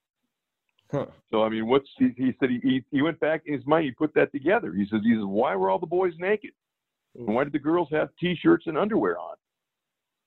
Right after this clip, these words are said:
Speaker 1: Hmm.
Speaker 2: So, it was just, it was just one of those weird deals.
Speaker 1: Yeah, so he can't,
Speaker 2: But
Speaker 1: he,
Speaker 2: he,
Speaker 1: he,
Speaker 2: he
Speaker 1: he's not gonna be
Speaker 2: literally
Speaker 1: able to got it.
Speaker 2: He literally, in a pl-, period of six months,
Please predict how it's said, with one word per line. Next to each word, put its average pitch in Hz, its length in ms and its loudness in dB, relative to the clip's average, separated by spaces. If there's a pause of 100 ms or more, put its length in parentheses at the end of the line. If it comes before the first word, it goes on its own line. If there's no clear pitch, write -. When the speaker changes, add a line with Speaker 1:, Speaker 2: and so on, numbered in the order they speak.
(800)
Speaker 1:
Hmm. 107 180 -10 (460)
Speaker 2:
So, 110 420 0 (1300)
it 110 80 0
was 104 140 2
just, 104 200 -2
it - 80 2
was 107 140 2
just 104 140 -2
one 110 120 2
of 107 60 0
those 95 160 -2
weird 101 280 -2
deals. 104 300 0 (140)
Speaker 1:
Yeah, 165 240 0
so 147 120 -8
he 170 140 -4
can't, 160 220 0
Speaker 2:
But - 80 0
Speaker 1:
he, - 60 -4
Speaker 2:
he, 165 140 2
Speaker 1:
he, 175 100 -6 (120)
Speaker 2:
he 185 120 0
Speaker 1:
he's 156 100 -4
not 156 100 -4
gonna 180 60 2
be 170 60 2
Speaker 2:
literally 143 160 0
Speaker 1:
able - 160 -14
to - 120 -20 (920)
got 131 220 0
it. 165 80 0
Speaker 2:
He 170 80 -4
literally, 202 420 2 (320)
in 139 120 4
a - 40 2
pl-, - 260 0 (120)
period - 200 2
of 110 60 -8 (160)
six 185 200 4
months, 120 260 0